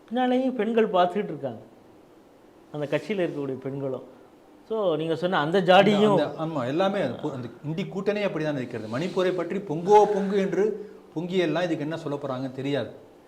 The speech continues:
Speaker 2: அதனால இதில் நம்ம என்ன கவனிக்கணும்னா, இப்ப திமுகவோ இல்ல காங்கிரஸ் கட்சியோ வந்து,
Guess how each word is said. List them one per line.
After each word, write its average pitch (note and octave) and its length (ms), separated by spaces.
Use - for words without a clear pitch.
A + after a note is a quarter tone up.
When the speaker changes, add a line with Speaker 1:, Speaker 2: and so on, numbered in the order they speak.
Speaker 2:
அதனால D#3+ 260
இதில் D3 140
நம்ம C3+ 180
என்ன G#3+ 160
கவனிக்கணும்னா, E3 580
இப்ப D3+ 160
திமுகவோ F#3 800
இல்ல E3 200
காங்கிரஸ் D#3 480
கட்சியோ D3+ 320
வந்து, C3+ 500